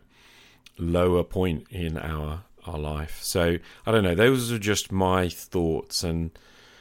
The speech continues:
I wanted to respect you by playing your calls and, and sharing that, because,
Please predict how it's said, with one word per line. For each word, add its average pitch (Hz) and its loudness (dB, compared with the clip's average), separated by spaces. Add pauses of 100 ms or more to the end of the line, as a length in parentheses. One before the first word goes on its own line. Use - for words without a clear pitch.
(320)
I 95 -2
wanted 95 2
to 82 -2
respect - -2
you - -8
by 85 -2
playing 104 2
your 87 -2
calls 80 -4 (100)
and, 80 -6
and 80 -8
sharing 85 2
that, 78 -4
because, 117 0